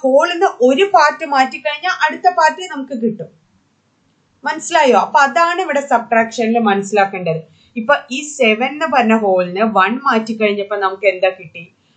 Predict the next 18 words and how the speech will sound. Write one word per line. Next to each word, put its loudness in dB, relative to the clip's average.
അവിടെ 4
എത്ര -2
cubes 0
ആണ് -2
ലെഫ്റ്റ് -2
ചെയ്തിട്ടുണ്ടായിരുന്നത്? -2
six. -8
അതേപോലെ 2
hole 6
seven 2
ന്ന് 0
six -12
cubes -2
ആണ് 2
മാറ്റണ 0
വെക്കും. -8
അപ്പൊ 2
അവിടെ -2